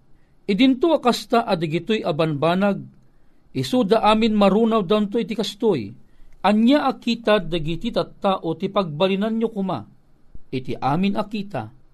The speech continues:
ti nasantuan a panagbiag, ken kinasingpet.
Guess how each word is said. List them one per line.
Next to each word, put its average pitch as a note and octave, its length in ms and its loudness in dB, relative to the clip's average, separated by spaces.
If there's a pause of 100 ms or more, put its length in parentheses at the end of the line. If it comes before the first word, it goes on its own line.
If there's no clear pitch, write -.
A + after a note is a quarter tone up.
(260)
ti D3 80 -4
nasantuan C#3 880 -4
a - 80 -12
panagbiag, B2 640 -4 (560)
ken C3+ 400 -2
kinasingpet. B2+ 640 -8